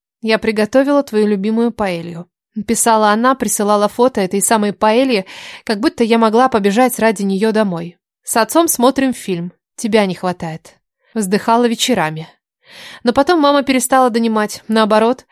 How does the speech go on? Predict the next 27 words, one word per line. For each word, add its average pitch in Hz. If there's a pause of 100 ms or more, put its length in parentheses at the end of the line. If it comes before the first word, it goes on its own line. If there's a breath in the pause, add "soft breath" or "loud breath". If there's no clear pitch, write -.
(320 loud breath)
услышала 262
мои 240
просьбы 247
и 202
стала 254
максимально 226
корректна 190
во 175
всех 185
отношениях. 175 (400 loud breath)
Потому 240
что 254
всякий 269
раз, 262
как 240
она 240
напирала, 233
я 233
отдалялась. 214 (100)
Ее 247
манипуляции 254
работали 214
противоположно 226
тому, 214
что -
она 202
планировала. 170